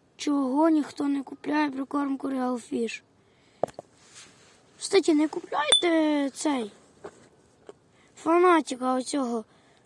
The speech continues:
прикормку, даже оцю, що змішану і для поплавочного, і для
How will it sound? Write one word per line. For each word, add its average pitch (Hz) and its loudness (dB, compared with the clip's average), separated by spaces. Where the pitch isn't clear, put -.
прикормку, 285 -2
даже 254 -4
оцю, - -6
що 302 -4
змішану 269 -2
і - -4
для 269 -6
поплавочного, 285 0
і 254 -4
для 240 -6